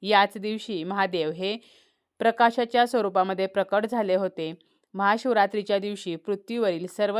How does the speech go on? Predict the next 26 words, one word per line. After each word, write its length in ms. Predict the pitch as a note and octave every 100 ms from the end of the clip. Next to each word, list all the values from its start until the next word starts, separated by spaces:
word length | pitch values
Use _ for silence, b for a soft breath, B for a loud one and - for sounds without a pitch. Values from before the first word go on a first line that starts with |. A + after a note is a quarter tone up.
| A#3
शिवलिंगामध्ये 800 | A#3 G3 F#3 F#3 F3 F#3 E3 D#3+
सूक्ष्म 380 | - A3+ - C4+
रूपामध्ये 560 | B3 F#3 F3 F3+ E3
महादेव 440 | E3 G3+ E3+ F3+ F3+
वास 320 | F3 G3 G#3+
करत 240 | A3 F#3
असतात. 380 | F#3 F#3 E3+ C#3+ - b b G3
म्हणूनच 520 | G#3 G#3+ A3 A#3 -
अत्यंत 460 | G#3+ - G#3+ G#3 A3 A3 -
खास 360 | A3 E3+ E3
अशा 320 | - F#3+ G#3 G3
महाशिवरात्रीला 1000 | G3+ F#3 A#3 B3 G3 F3 F#3 E3+ D3 C3+ b b b -
आपल्या 280 | - G#3+ G#3
घरामध्ये 520 | A#3 G3+ G3 G3+ G3
जर 140 | G3+ G#3
शिवलिंग 440 | A3+ G3 F3+ F3+
असेल 440 | F#3 G3 F3+ D#3 -
तर 120 | G3+
त्या 280 | G3+ A3+ A#3
शिवलिंगावरती 840 | C4 A3+ G3+ G3 F#3 F3 F3+ F3+ D#3+
किंवा 420 | - A#3 F#3+ D3 b b b -
आपल्या 280 | G3 A#3+ B3
आसपास 580 | G#3 A3 - A3+ E3+ -
शिवांचं 520 | - G#3 G3 G3 G#3+
मंदिर 360 | G3+ F3+ G#3 A#3+
असेल 340 | A#3 F#3+